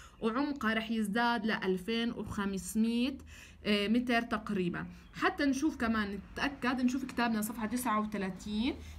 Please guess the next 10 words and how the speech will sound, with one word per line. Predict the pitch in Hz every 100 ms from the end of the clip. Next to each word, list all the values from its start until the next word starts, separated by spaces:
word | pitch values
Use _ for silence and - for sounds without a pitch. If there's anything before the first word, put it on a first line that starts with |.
| -
نشوف | 226 311
شو | 294 294
هو | 294 285 262
المنحدر | 240 247 277 254 226 240 294 -
القاري. | 240 254 - 359 208 175 214
هي | 262
المنحدر، | 240 226 214 175 - - - -
خلصنا | 202 247 277 233
من | 220
الرصيف | 208 175 202 196 254